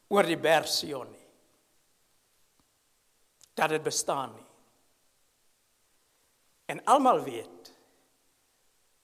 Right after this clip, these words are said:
dat daardie berg standvastig is. Daarom is die wat op die Here vertrou met sy hele hart,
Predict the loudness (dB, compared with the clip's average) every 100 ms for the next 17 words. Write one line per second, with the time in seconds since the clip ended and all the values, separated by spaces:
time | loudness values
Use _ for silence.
0 | _ -10 -4 -2 -2 -6 -10 -12 -18 -20
1 | -20 -20 _ _ _ _ _ _ _ _
2 | _ _ _ _ _ -16 -14 -14 -12 -10
3 | -8 -10 -14 -20 -20 -20 -20 -20 _ _
4 | _ _ _ _ _ _ _ _ _ -20
5 | _ _ _ _ _ _ _ _ _ _
6 | _ _ _ _ _ _ _ _ _ _
7 | _ _ _ _ 6 8 8 8 4 2
8 | 0 6 6 6 0 4 6 8 8 6
9 | -4 -2 0 0 -2 -6 -16 -20 -20 _
10 | _ _ _ _ _ _ _ _ _ _
11 | _ _ _ _ _ _ _ _ _ _
12 | _ -4 4 6 8 10 8 6 -2 -14